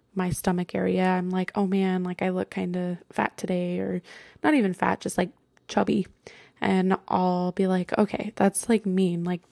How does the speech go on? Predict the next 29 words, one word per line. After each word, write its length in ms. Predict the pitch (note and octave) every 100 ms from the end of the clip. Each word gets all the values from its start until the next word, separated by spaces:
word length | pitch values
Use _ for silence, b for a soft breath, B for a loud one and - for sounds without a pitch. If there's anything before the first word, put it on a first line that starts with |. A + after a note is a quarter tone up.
| -
I 100 | F3
can't 340 | F3+ G#3+ G3+ - _ -
tell 220 | - G3
myself 420 | F#3 F3 E3+ F3
that 320 | F3 F3+ F3+ -
when 140 | F#3+
I'm, 160 | F3+ F3+
like, 200 | F3+ F3
going 240 | F#3 F3+
to 100 | F3+
the 100 | F3
gym 280 | E3 G3 F3+
all 180 | - E3+
the 100 | F3+
time. 380 | F3+ E3+ E3+ F3+
Like, 200 | F3 - _ _ -
that's 320 | F#3+ F3+ -
literally 800 | F3 F#3 F#3 F3+ F#3 F#3+ F#3+ F#3+ b b b b b b _ _ _ _ -
not 920 | F#3 F3+ F3 F3 F3+ - - - - _ _ _ _ _ _ _ _ _ _ _ _ _ _ _ _
healthy. 600 | - - G#3 - - - -
Like, 220 | G3 F#3+
that's 280 | F#3 F#3 -
not, 500 | F#3 F3+ F3+ F3+ - _ b b b _
like, 180 | E3+ E3+
keeping 380 | - G3 F#3+ F#3
up 180 | - -
with 140 | G3 F3+
my 320 | F3 E3+ F3
daily 320 | E3 E3+